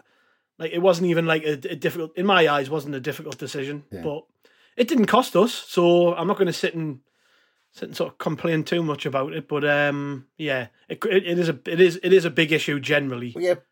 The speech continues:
Speaker 1: with
Speaker 2: but,
Speaker 1: referees.
Speaker 2: but the biggest, the, the thing is with penalties, and, and I wish sometimes they'd come out and say it, 'cause I think referees, when they do their old kind of gatherings in the summer and kind of catch up on what they think the rules should be,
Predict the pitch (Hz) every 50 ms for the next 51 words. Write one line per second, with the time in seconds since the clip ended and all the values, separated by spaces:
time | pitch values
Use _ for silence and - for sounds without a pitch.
0 | _ _ - 151 - - 147 127 - 139 131 123 120 117 180 160 175 - 190 175
1 | 170 170 135 127 123 117 - - - _ _ 160 151 - 202 202 202 139 - 131
2 | 127 135 - - 156 156 131 113 110 107 - 123 113 113 - 135 127 120 120 -
3 | - 123 131 143 185 170 - - - 190 170 - 123 123 113 107 - - 110 -
4 | - - 127 117 117 113 90 95 - - - 107 117 143 156 - - - 123 117
5 | - - _ _ _ _ _ _ - - - - 170 175 - 156 156 151 - 139
6 | 139 156 151 120 104 - 110 101 107 110 113 131 120 117 104 107 101 104 110 107
7 | 101 107 104 101 - - - 110 104 95 87 - - 107 110 - 110 107 101 101
8 | - 107 90 92 90 - - 110 104 107 101 101 95 90 90 90 90 85 - -
9 | _ _ _ _ - - 101 92 - - - 123 107 - - 117 107 - 110 101
10 | 101 98 92 - 92 - - 104 92 - 95 90 98 104 92 101 - - 98 80
11 | - - 92 85 82